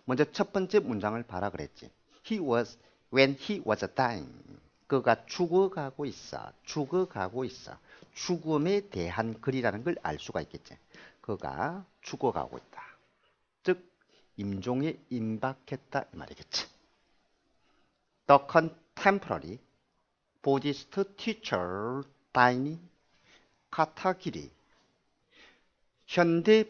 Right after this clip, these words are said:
불교의 스승인 다이닌 카타기리는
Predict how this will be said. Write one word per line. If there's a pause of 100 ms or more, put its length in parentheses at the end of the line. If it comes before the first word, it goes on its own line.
(100)
불교의
스승인 (1040)
다이닌 (200)
카타기리는